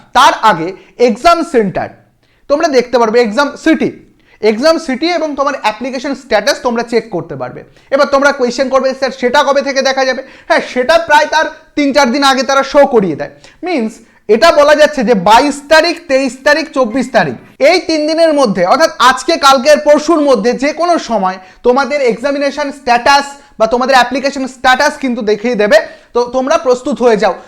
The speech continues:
চ্যানেলটিকে সাবস্ক্রাইব করে রাখো, তাহলে তোমরা যে কোনো সময় এর আপডেট পেয়ে যাবে। এবং অ্যাডমিট কার্ড দেওয়া প্রসেস শুরু হবে,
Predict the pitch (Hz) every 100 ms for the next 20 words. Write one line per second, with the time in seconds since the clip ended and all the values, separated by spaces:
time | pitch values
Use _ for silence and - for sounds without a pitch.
0 | _ 240 262 285 285 302 254 247 320 320
1 | 247 294 294 294 269 269 269 262 294 220
2 | 254 277 285 262 262 285 277 269 302 262
3 | 269 208 147 - - _ - - 320 339
4 | - _ _ 202 240 302 370 359 262 226
5 | 202 202 247 285 247 247 285 277 262 277
6 | 285 233 185